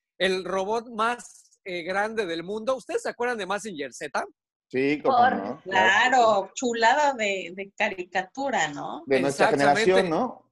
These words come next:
Speaker 1: Y
Speaker 2: Un
Speaker 1: no sé si a
Speaker 2: emblema de
Speaker 1: ustedes
Speaker 2: nuestra
Speaker 1: les
Speaker 2: generación.
Speaker 1: pasó, pero, eh, personalmente yo sí, de chavito, pues, alucinaba con, en algún momento que existiera ese robot y, y que pudiera ser comandado por un humano. Eh, este robot,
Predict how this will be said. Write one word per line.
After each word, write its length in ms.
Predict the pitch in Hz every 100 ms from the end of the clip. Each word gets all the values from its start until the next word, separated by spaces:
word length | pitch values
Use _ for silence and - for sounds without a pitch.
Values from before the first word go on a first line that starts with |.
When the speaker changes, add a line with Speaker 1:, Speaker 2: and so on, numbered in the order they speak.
| _
Speaker 1:
Y 120 | 226
Speaker 2:
Un 40 | 156
Speaker 1:
no 60 | 156
sé 60 |
si 40 | 143
a 40 |
Speaker 2:
emblema 220 | 147 170
de 40 | 139
Speaker 1:
ustedes 180 | 247 254
Speaker 2:
nuestra 80 | 220
Speaker 1:
les 60 | 220 190 -
Speaker 2:
generación. 100 | 233
Speaker 1:
pasó, 80 | 226
pero, 400 | 226 196 180 165 160
eh, 160 | 151 147
personalmente 840 | 170 156 180 214 220 226 220 214
yo 160 | 202 220
sí, 280 | - 220 196 151
de 160 | 147 151
chavito, 500 | 180 175 202 247 233
pues, 140 | 196 156
alucinaba 600 | 151 147 160 175 180 202
con, 260 | 156 139 _ _ -
en 140 | 160
algún 240 | 160 180 214
momento 400 | 196 202 190 185
que 120 | -
existiera 360 | - 139 185 190
ese 180 | 175 180
robot 520 | 160 156 180 202 202
y, 460 | 180 156 156 151 147
y 40 |
que 120 | - 156
pudiera 300 | 160 180 175
ser 220 | 185 175
comandado 480 | 175 151 147 175 -
por 140 | 156
un 120 | 165
humano. 440 | 180 190 202 208 247 _ _ _ _
Eh, 400 | 147 151 156 151 _ _
este 260 | 247 240 285
robot, 340 | 240 226 233